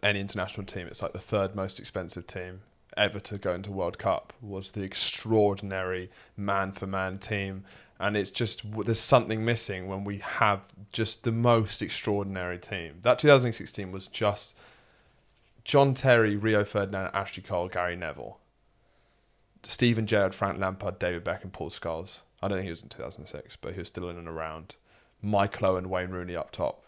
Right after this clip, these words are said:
It's just wall-to-wall, extraordinary talent.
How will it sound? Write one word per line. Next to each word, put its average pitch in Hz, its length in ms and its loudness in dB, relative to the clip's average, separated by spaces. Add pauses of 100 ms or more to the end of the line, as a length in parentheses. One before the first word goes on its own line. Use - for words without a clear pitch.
It's 107 160 -4
just 113 320 2
wall-to-wall, 104 1040 2 (760)
extraordinary 95 1080 2
talent. 58 400 -6